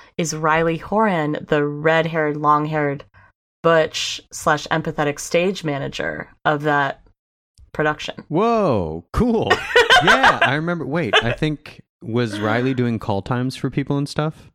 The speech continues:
Speaker 1: I feel
Speaker 2: Maybe.
Speaker 1: like if, were you there for the, there was, like, this butch in black Carhartts, fully strapped in, just kinda sitting, chilling on the stage. So, like, such a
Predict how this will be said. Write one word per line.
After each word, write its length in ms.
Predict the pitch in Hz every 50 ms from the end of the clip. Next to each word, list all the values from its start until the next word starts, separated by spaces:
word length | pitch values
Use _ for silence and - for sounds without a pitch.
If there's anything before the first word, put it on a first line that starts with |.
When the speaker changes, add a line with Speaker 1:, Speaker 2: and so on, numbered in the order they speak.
| _ _ _ _ _ _ _ _ _ _ _ _ _ _ -
Speaker 1:
I 120 | 285 294
feel 260 | - 127 131 135 139
Speaker 2:
Maybe. 140 | - 143 147
Speaker 1:
like 160 | 147 143 -
if, 180 | 262 - - -
were 140 | 220 240 240
you 240 | 233 240 269 311
there 160 | 302 339 370 359
for 140 | 359 330
the, 80 | 262 233
there 220 | 196 - - 233
was, 140 | 220 233 226
like, 240 | 262 240 226 - -
this 220 | - 185 - - - - - - _ _ _ _
butch 300 | - 208 208 208 - -
in 180 | - 185 185 170
black 360 | 175 180 185 190 226 - -
Carhartts, 680 | - 208 196 196 196 190 196 196 196 196 196 - - -
fully 240 | - 214 214 214 220
strapped 480 | - - - 208 190 185 180 - -
in, 160 | 202 196 202
just 160 | 175 165 - -
kinda 200 | - 190 170 156
sitting, 520 | 151 - - - 196 - - 185 180 160
chilling 420 | - - - 185 170 175 170 170
on 140 | 170 170 165
the 80 | 170 165
stage. 440 | - - 175 165 160 160 156 - - - - - - - _
So, 760 | - - - - - 190 180 180 180 180 185 185 185 196 - - -
like, 120 | 160 156
such 300 | - - - 202 196 -
a 180 | 214 185 -